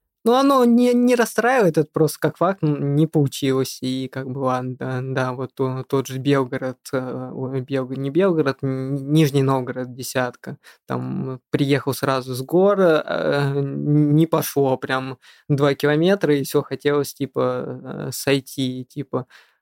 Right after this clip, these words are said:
э, ну, а сходить, э, подумал: «Ну ладно, типа, буду, награждение было по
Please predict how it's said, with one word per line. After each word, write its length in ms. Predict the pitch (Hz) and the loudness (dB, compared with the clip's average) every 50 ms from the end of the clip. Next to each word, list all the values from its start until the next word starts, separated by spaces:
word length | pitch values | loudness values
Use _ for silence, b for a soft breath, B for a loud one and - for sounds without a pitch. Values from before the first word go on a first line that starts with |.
| _ - | _ -6
э, 440 | 147 135 135 135 135 135 135 139 139 | -4 -2 -2 -2 -2 -2 -2 -4 -2
ну, 520 | 139 147 147 139 139 139 143 143 151 143 - - - - - - - - - 151 - | 0 0 2 2 0 -2 -4 -6 -8 -8 -10 -12 -16 -16 -18 -16 -16 -16 -16 -10 -6
а 180 | - 139 135 127 | -4 -4 -4 -4
сходить, 540 | - - - - 147 151 147 151 147 - - | -6 -4 -2 -2 0 2 2 0 0 0 0
э, 220 | 143 139 131 131 - | 0 0 0 -2 -2
подумал: 340 | 143 135 131 143 139 135 135 | -4 -2 0 0 0 0 0
«Ну 140 | 135 147 151 | 0 2 2
ладно, 440 | 147 139 131 131 131 127 131 127 127 | 2 0 -2 -6 -8 -10 -12 -14 -14
типа, 260 | - - - - 131 | -16 -16 -14 -12 -6
буду, 800 | 131 143 151 143 143 143 139 139 139 139 135 135 139 135 135 135 | 0 0 2 2 2 2 2 2 2 0 0 0 -2 -4 -6 -8
награждение 720 | - 127 143 147 143 143 147 143 131 156 147 139 139 143 131 | -6 -4 -2 0 0 2 0 0 2 0 0 0 0 -2 -2
было 460 | 131 139 139 139 135 131 131 135 131 | 0 0 0 2 2 0 -2 -2 -4
по 500 | - _ 139 135 135 131 131 131 127 | -6 _ -4 -2 -2 -2 -2 -4 -6